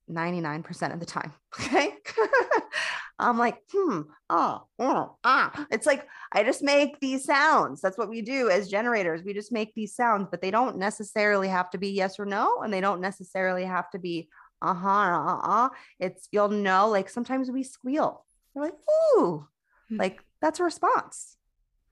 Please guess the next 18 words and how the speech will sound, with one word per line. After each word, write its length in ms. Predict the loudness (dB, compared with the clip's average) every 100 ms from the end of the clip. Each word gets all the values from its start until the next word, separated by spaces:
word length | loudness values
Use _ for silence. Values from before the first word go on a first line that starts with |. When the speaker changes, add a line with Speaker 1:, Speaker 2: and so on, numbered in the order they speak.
| -20 -20 -8 2
Speaker 1:
Or 140 | 4
like 260 | 6 4 2
when 400 | 2 4 4 4
my 500 | 2 4 4 2 2
little 220 | 0 -2 -4
generator, 520 | -4 -4 -4 -4 0
I 80 | 0
have 100 | 0
a 40 |
two-year-old 460 | -4 -4 0 0 -2
that's 180 | -6 -8
a 40 |
generator, 540 | -4 -2 0 0 -2 -2 -16 -8
whenever 520 | -2 0 2 4 4
he, 600 | 2 -4 -8 -6 -2 0 2
um, 580 | 4 4 4 2 0 -2
eats 240 | -6 -6
something, 540 | -8 -8 -8 -10 -10